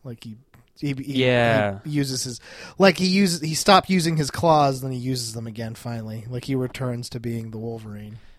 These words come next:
Speaker 2: Yeah. The other thing that, that's interesting about the trailer was they show, you know, like, they show him a couple times with, like, scars and, like, he's bleeding. So, like, something's going on where he's either just getting so old that his, his p-, powers are wearing off,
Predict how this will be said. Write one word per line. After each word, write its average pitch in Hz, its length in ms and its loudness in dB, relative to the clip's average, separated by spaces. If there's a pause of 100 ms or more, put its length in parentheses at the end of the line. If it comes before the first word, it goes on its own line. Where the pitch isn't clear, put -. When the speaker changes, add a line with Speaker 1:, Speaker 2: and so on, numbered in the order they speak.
(120)
Speaker 2:
Yeah. 110 400 0 (380)
The 139 80 2
other 180 200 6
thing 147 200 0
that, 123 300 0
that's - 160 -6
interesting 135 340 -4
about 120 300 0
the 120 80 0
trailer 127 420 2
was 110 200 0
they 123 180 -6
show, 123 560 2 (480)
you 143 80 -2
know, 139 60 6
like, 127 80 4
they 135 80 4
show 160 280 6
him 147 80 4
a 131 40 0
couple 151 280 0
times 123 300 2
with, 120 100 -6
like, 117 180 2
scars 127 800 2
and, 120 120 -4
like, 117 260 0
he's 127 160 -4
bleeding. 131 760 0 (380)
So, - 160 0
like, 135 180 8
something's 185 460 2
going 139 240 4
on 127 180 2
where 123 160 4
he's 120 300 -2
either 139 200 6
just 127 240 -2
getting 139 240 4
so - 280 4
old 143 260 8
that 139 120 4
his, 123 160 0
his 127 220 -4
p-, - 200 -14
powers 165 420 6
are 208 60 4
wearing 208 260 0
off, 214 300 0